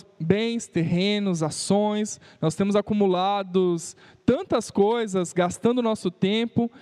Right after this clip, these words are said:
mas se eu olhar e pensar, "Essas coisas me dão uma alegria que é eterna",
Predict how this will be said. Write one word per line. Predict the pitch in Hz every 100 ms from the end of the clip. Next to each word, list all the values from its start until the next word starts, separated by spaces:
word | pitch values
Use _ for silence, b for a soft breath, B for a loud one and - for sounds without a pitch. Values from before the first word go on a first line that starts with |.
| B B 202
mas | 214 -
se | 262
eu |
olhar | 254 247 240 262
e |
pensar, | - 254 254 247 208 170
"Essas | - 269 285
coisas | - 277 277
me | 240
dão | 196 196 233
uma | 233
alegria | 196 160 170 202
que | -
é | 160
eterna", | 151 - 175 202 165 143